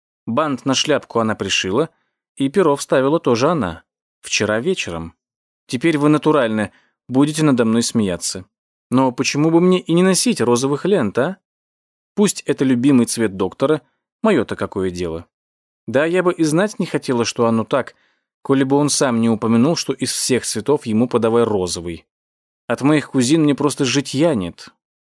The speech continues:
Признаюсь, когда они принимаются за свои шутки, Я порой не знаю, куда глаза девать.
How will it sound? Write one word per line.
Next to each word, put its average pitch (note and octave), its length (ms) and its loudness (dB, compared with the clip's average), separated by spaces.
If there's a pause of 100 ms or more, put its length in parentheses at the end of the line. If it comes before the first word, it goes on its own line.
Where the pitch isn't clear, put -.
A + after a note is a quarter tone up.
Признаюсь, G2+ 540 -2
когда F2+ 340 -6
они G2+ 160 -4
принимаются G#2+ 760 -2 (380)
за G#2+ 140 0
свои G2 280 -2
шутки, - 640 -6 (300)
Я A#2+ 80 0
порой B2+ 260 0
не B2 100 4
знаю, A2 340 0
куда C3+ 240 -2
глаза D#3 280 0
девать. F2+ 460 -8